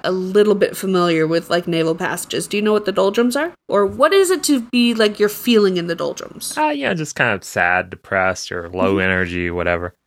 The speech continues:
Speaker 2: Bored, maybe.
Speaker 1: Yeah. So the doldrums are a, a place of sort of, like, dead water, where
Speaker 2: Mm.
Speaker 1: there are no currents, where you can't really catch a wind.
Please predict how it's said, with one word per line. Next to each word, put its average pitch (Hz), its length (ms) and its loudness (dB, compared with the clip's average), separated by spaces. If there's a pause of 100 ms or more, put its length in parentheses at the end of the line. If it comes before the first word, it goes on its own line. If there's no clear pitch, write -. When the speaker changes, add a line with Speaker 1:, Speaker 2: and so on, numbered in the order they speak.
(100)
Speaker 2:
Bored, 90 380 0
maybe. 95 360 -8 (840)
Speaker 1:
Yeah. 403 440 2
So 302 180 2
the 269 100 -2
doldrums 349 600 0
are 220 520 2
a, 196 500 -2
a 170 380 -6
place 254 760 0
of 208 200 2
sort 240 220 0
of, 226 100 -2
like, 214 220 0
dead 180 240 0
water, 160 480 -6
where 185 320 4
Speaker 2:
Mm. - 20 -8
Speaker 1:
there 180 160 0
are 175 60 4
no 175 160 -4
currents, - 800 0
where 175 400 4
you 180 220 -6
can't - 280 -2
really 175 240 0
catch 185 300 -8
a 175 80 -2
wind. 208 540 2